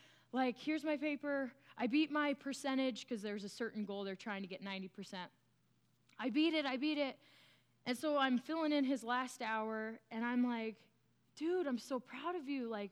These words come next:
what a great day you had. You made good choices. Oh, except for this part here. You know that in third grade we don't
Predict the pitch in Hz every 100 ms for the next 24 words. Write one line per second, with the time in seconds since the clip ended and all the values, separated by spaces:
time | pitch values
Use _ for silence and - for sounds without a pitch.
0 | - 247 302 240 240 277 233 269 302 320
1 | 294 262 226 196 233 214 180 202 175 -
2 | 311 311 - 302 - - - - 254 233
3 | - _ _ _ - 220 - 254 - _
4 | _ _ _ _ 220 202 190 214 - -
5 | 202 - - 226 202 185 185 - _ _
6 | _ _ _ _ _ _ _ - 202 240
7 | 254 262 226 185 196 202 214 208 190 202
8 | 190 170 185 170 185 190